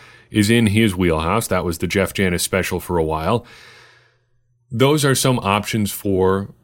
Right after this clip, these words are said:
for him to contribute if they don't want him to go deep and he's struggling with those comeback or more precise route running things.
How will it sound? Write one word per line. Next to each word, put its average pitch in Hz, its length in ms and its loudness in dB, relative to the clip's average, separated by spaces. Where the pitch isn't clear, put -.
for 113 220 2
him 117 180 2
to 104 80 0
contribute 104 580 0
if 131 240 2
they 107 140 2
don't 110 340 0
want 101 240 0
him 92 160 -6
to 95 60 -4
go 92 160 0
deep 101 260 -2
and 120 80 -2
he's 98 140 0
struggling 98 480 -2
with 90 160 -4
those 90 240 0
comeback 92 500 -2
or 95 60 -2
more 90 220 -4
precise 87 560 -4
route 104 220 0
running 78 280 -6
things. - 340 -20